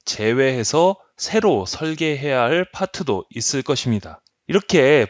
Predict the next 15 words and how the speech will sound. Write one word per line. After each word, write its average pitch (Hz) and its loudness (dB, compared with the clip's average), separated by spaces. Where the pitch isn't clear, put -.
복제를 202 2
만들어 151 2
놓게 147 -2
되면 123 2
파일명을 190 4
새로 160 -2
부여라고 120 0
합니다. 123 -6
물론 180 6
하나하나 214 6
다 170 4
파일명을 185 2
부여할 151 0
수도 - -2
있겠지만 123 0